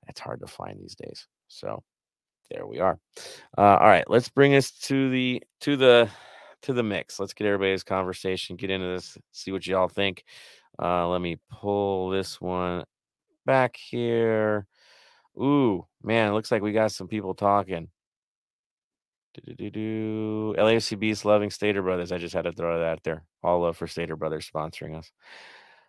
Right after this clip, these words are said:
Um, <laughs> get off my lawn. I've never been to a Stater Brothers. Sounds lit. I mean, if you're in the I E, you know all about Stater Brothers. That's all,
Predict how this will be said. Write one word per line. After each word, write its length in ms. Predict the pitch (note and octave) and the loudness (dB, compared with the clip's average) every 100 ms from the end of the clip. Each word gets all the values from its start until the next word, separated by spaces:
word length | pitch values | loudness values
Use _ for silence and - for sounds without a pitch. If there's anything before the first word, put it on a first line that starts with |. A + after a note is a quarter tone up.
| _ - | _ -2
Um, 1120 | G#2 G2+ G2 G2 G2 G2 G2 G2 G2+ G2 G2 - _ _ _ _ | 0 2 2 0 -2 -4 -4 -6 -6 -8 -10 -16 _ _ _ _
<laughs> 920 | - - - - _ _ _ _ _ | -20 -20 -20 -20 _ _ _ _ _
get 140 | - A2+ | 8 10
off 140 | A#2 | 10
my 120 | A2 A2 | 8 4
lawn. 420 | G#2+ G2+ F2 - _ - _ _ _ _ _ _ _ _ _ _ | 6 4 0 -6 _ -20 _ _ _ _ _ _ _ _ _ _
I've 120 | F#2 | -10
never 180 | G2 A2+ | -6 -6
been 300 | A2+ A#2 A2+ | -2 -2 -2
to 180 | - A2 | -4 -4
a 60 | G2+ | -4
Stater 320 | - F#2+ F#2 | -4 -4 -2
Brothers. 440 | F#2 F#2 F#2 F2+ | 0 0 -2 -4
Sounds 500 | - - G2+ G2+ F#2 | -10 -8 -2 0 -2
lit. 320 | F2 F#2 F#2 - | -2 2 2 2
I 180 | A#2 A#2 | 4 8
mean, 280 | A#2 A2+ - | 8 4 0
if 260 | A#2 B2+ | 0 2
you're 100 | C#3 | 4
in 60 | D3 | 4
the 120 | D3 | 6
I 220 | C3+ C#3 | 6 6
E, 140 | C#3 C#3 | 4 2
you 80 | C3+ | 0
know 120 | B2+ | 2
all 100 | B2 | 2
about 220 | A2+ G2+ | 2 0
Stater 280 | - G2+ F#2 | -2 -4 -2
Brothers. 320 | F2+ E2+ E2 - _ - | -4 -4 -8 -16 _ -2
That's 220 | G2 - | -2 2
all, 220 | F#2+ F#2 | 0 0